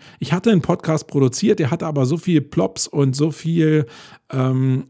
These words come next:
Übersteuerung, dass ich euch den nicht präsentieren wollte. Und hab dann zwar angekündigt, dass ich noch einen mache, aber ja, vielleicht könnt ihr mir ja verzeihen. Ich glaube, am Ende des Tages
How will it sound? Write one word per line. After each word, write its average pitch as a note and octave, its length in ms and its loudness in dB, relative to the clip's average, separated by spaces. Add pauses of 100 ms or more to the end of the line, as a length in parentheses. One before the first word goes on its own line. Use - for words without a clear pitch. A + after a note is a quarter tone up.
Übersteuerung, C#3 1300 2 (260)
dass C3 160 -8
ich C3 100 -6
euch B2+ 120 -2
den B2+ 140 -2
nicht B2 140 -2
präsentieren C3+ 640 0
wollte. C#3+ 440 2 (420)
Und B2 520 -4
hab - 160 -8
dann C3+ 160 0
zwar A2+ 180 -4
angekündigt, C3+ 640 -2
dass A2+ 100 -4
ich A2+ 80 -4
noch G#2+ 160 -4
einen G#2 220 -10
mache, G#2 340 -10
aber G2+ 400 -8 (160)
ja, - 180 -16
vielleicht A2+ 280 -14
könnt A2 160 -6
ihr G2+ 40 -6
mir G2+ 180 -6
ja F#2 80 -12
verzeihen. A#2+ 520 -6 (160)
Ich B2 140 -8
glaube, B2 220 4
am A2 100 0
Ende A#2 200 2
des G#2 140 -4
Tages A2+ 460 -4